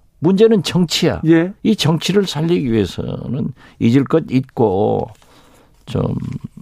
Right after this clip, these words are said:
Speaker 1: 나갔으면 좋겠는데,
Speaker 2: 정치
Speaker 1: 저는 사법부가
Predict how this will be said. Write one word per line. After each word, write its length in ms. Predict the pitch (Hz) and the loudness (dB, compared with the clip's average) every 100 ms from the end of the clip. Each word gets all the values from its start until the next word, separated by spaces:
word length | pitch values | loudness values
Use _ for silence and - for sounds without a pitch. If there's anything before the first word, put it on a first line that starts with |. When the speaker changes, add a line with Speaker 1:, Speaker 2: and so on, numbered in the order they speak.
| - _ _ - - | -20 _ _ -14 -6
Speaker 1:
나갔으면 440 | 98 120 - 147 | -2 0 0 0
좋겠는데, 840 | 101 92 113 98 90 85 123 113 98 | -2 0 0 0 0 0 2 0 0
Speaker 2:
정치 480 | 135 143 160 165 160 | 0 0 2 4 4
Speaker 1:
저는 400 | 156 170 160 131 | 4 4 2 0
사법부가 1040 | - 160 202 190 175 156 147 196 208 220 | 0 2 2 0 -2 -2 0 0 2 -2